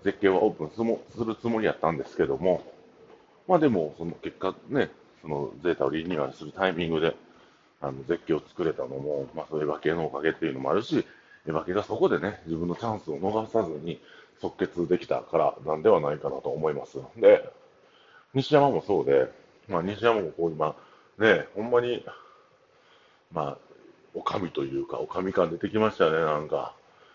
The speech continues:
そういうふうに自分がこう、ちょっと店-、店舗を守っていかなあかんなんていう自覚もつきながら、うん、そういう部分でもなんかこう、しっかりどっしり構えてお店やってますけども、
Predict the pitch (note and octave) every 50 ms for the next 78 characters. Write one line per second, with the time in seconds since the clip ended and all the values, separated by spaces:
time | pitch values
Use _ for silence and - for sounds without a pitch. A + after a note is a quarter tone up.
0 | - _ _ - - - F#2 F#2+ F#2 F#2 F2 F#2 F#2 E2+ D#2+ D2+ C#2+ D2+ E2 D2+
1 | D#2+ F2 E2+ E2+ E2+ F2+ F#2 F2 - - D#2+ D2+ D2 D#2 D#2 - E2+ D#2 - -
2 | - F#2 F#2 F2 E2+ D#2+ - _ - G2 F2+ E2 D2+ F2+ E2+ D#2+ F#2 F#2+ G2 F2+
3 | F2 - F#2+ F2+ - E2 C#2+ C#2 C#2+ - D2+ D2+ C#2+ C#2 C2+ B1+ B1+ - C2+ C#2
4 | B1+ B1 C#2+ D2 D#2 - - F#2+ E2 C#2+ - - - D#2+ D2 C#2 C#2+ D2+ D#2 D#2+
5 | E2 D#2 - - - - - - - - - _ _ E2 E2 D#2+ D#2+ D#2 D2+ C#2+
6 | E2+ F#2 F2+ F2 E2 D#2+ E2 G#2 A2+ A2 G2+ F2+ D#2+ D2+ C#2+ C#2 C#2+ D2+ D#2 D#2
7 | - D2 C2+ C#2 C#2+ D2 - - - - - G2+ E2+ D2 C#2+ F2+ E2+ E2 - F#2+
8 | F2+ E2+ - G2 G#2 G2+ F#2+ F2 D#2 - C#2 C#2 D2 C#2+ C2 C#2+ E2+ F2+ - G#2+
9 | A2 A#2+ B2 - - G2 D#2 D2+ D#2 F2 F2+ D#2 -